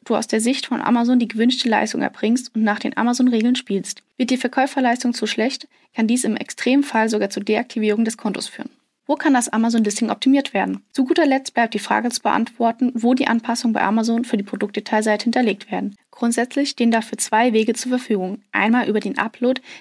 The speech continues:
der Lagerabstandsdatei oder in der Bearbeitungsmaske im Seller Central selbst.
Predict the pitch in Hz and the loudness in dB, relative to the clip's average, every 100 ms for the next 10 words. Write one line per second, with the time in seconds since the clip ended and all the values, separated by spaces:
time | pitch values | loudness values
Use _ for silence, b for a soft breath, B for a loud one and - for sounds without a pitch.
0 | - 202 175 196 214 - 240 - 233 - | -6 -2 0 0 -2 -2 0 0 -2 0
1 | 233 277 302 - 214 220 233 220 - 196 | 0 0 -4 -2 2 2 2 2 2 2
2 | 208 220 226 - 233 240 - 269 B B | 0 -4 -4 -4 -8 -6 -4 -4 B B
3 | - 208 202 208 208 226 226 262 220 190 | -6 -4 -2 -2 0 -2 -2 -2 0 -2
4 | - - | -4 -12